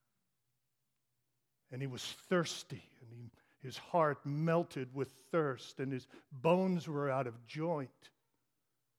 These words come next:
And they blasphemed him, and they stripped him naked, and they gambled over his clothes. And so we realize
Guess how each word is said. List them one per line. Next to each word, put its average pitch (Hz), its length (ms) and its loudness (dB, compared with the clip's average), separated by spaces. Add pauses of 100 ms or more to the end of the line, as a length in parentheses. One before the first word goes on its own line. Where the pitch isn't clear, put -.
(1300)
And 131 100 -20
they 117 180 -16
blasphemed 147 840 0
him, 117 320 -8
and 113 140 -10
they 120 100 -8
stripped - 540 -6
him 156 300 0
naked, 151 480 -2
and 123 140 -6
they 127 180 -4 (320)
gambled 170 500 4
over 135 340 0
his 123 140 -6
clothes. 135 760 -6 (3750)
And 113 140 -20
so 143 240 -6
we 131 160 -4
realize 127 800 -4